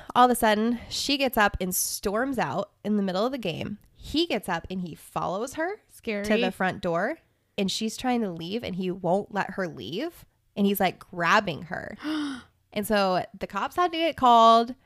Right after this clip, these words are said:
Speaker 1: and <laughs> there was this whole commotion. He was very apologetic,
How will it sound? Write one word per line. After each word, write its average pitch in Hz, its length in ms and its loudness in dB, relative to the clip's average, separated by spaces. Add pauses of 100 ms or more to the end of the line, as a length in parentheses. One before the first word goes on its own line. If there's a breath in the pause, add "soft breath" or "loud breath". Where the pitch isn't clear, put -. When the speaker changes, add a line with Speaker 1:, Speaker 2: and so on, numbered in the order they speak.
(400)
Speaker 1:
and 196 480 2
<laughs> - 600 -8
there 202 100 0
was 190 100 -2
this 185 140 -10
whole 214 180 0
commotion. 220 640 0
He 214 160 -2
was 202 240 0
very 185 380 -2
apologetic, 208 880 0